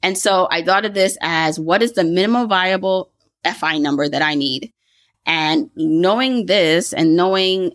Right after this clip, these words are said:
the points at which, like, and for me, you know, I chose guacamole and, like, flights because, as you can see, you know, I mentioned a little bit before, like, going out to eat,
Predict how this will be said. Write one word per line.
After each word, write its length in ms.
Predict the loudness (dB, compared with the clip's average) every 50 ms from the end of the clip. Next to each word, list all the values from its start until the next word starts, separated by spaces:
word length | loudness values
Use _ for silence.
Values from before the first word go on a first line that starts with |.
| -8 _
the 240 | -6 -4 -4 -4 -4
points 480 | -6 -10 -6 -4 -4 -2 -4 -4 -4 -4
at 180 | -4 -4 -4
which, 360 | -4 -2 -2 0 0 -2 -4
like, 160 | -4 -6 -4 -2
and 180 | -2 -2 -2 -2
for 120 | -2 -2
me, 200 | 0 2 4 4
you 60 | 4
know, 120 | 4 2 0
I 140 | -2 -4 -2
chose 380 | -4 -2 0 2 2 0 0 0
guacamole 680 | 0 -2 -2 0 -2 0 0 0 2 0 0 0 0
and, 120 | 0 0
like, 220 | 0 -2 -4 -4 -6
flights 560 | -6 -4 -2 -2 -2 -2 -4 -4 -8 -8 -8 -12 _ _ -8
because, 680 | -6 -6 -2 -2 0 0 0 0 -2 -4 -6 -10 -14 _ _ _ _ _ _ _
as 180 | -4 -2 -2 -2
you 80 | -2
can 160 | -2 -2 -4
see, 440 | -4 -4 -2 -2 0 2 2 0 0 -2 -6 -12 -18 -20 -16 -6
you 160 | -2 0 2
know, 80 | 2
I 80 | 2 2
mentioned 320 | 2 2 2 2 2 2
a 80 | 2 2
little 180 | 2 2 2 2
bit 140 | 0 -2
before, 500 | -6 -10 -6 0 2 2 4 4 4 2
like, 220 | 2 0 -4 -4 -2
going 220 | -2 -2 0 0
out 140 | -2 -2 -2
to 140 | -6 -6 -4
eat, 380 | -2 -2 0 0 0 -2 -4